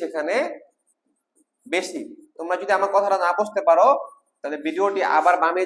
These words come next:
যে আবার শুনো আমি কি বললাম, লাগলে তিনবার শুনো, আশা করি তোমরা বুঝতে পারবা। এক্সপ্লেন করার চেষ্টা করেছি আমরা। তো এই হচ্ছে আমাদের প্রশ্ন যে ক্লোরিনের ইলেকট্রন আসক্তি ফ্লোরিন অপেক্ষা বেশি কেন? তো এই হচ্ছে আমাদের টপিক ইলেকট্রন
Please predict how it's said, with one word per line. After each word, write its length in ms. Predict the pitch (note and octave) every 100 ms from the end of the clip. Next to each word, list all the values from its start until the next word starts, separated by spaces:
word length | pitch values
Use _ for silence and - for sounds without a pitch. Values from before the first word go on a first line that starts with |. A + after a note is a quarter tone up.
| F3+
যে 100 | G#3 C4+ - - _ _ F3
আবার 180 | F#3+ G#3
শুনো 200 | G#3+ F3 D#3
আমি 80 | D3+
কি 80 | D3+ D3+
বললাম, 260 | D3+ E3 G3+ F3
লাগলে 180 | D3 D3+ E3+
তিনবার 280 | E3+ F3 F3+
শুনো, 200 | F3+ E3+ B3 - - _ -
আশা 140 | - E3
করি 100 | D#3+
তোমরা 200 | D#3 D#3
বুঝতে 200 | D#3 D#3+ D3
পারবা। 220 | D3 F3 B3+ - - _ -
এক্সপ্লেন 360 | - - E3+ E3
করার 160 | E3 D#3+
চেষ্টা 200 | E3 E3 D#3+
করেছি 220 | D#3 - E3
আমরা। 180 | E3+ C4 - - _
তো 40 | - - G3+
এই 80 | A#3
হচ্ছে 220 | G#3+ - F3
আমাদের 240 | E3 D#3+ D#3 -
প্রশ্ন 300 | D#3 D#3+ G3 D#4 F#4 - _
যে 60 | D#3+ D#3+
ক্লোরিনের 400 | F3 G3+ A#3 A#3+ F#3+
ইলেকট্রন 280 | F3+ E3 D#3+
আসক্তি 300 | D#3+ - A#3 F#4 - _ _ _ _ _ _
ফ্লোরিন 240 | E3 E3+ F#3+
অপেক্ষা 260 | F#3+ F#3 F3+ E3+
বেশি 160 | F3 -
কেন? 140 | C#3+ G#2+ - _ _ _ _
তো 40 | D3 D3 -
এই 100 | A#3 A#3+
হচ্ছে 220 | A3+ A3+ F3+
আমাদের 240 | E3+ E3 D#3+
টপিক 320 | E3 D#3 B3+ D4+ B3 _ _ _ _ _ _ _ F3+
ইলেকট্রন 500 | A3 B3 A#3+ A3+ B3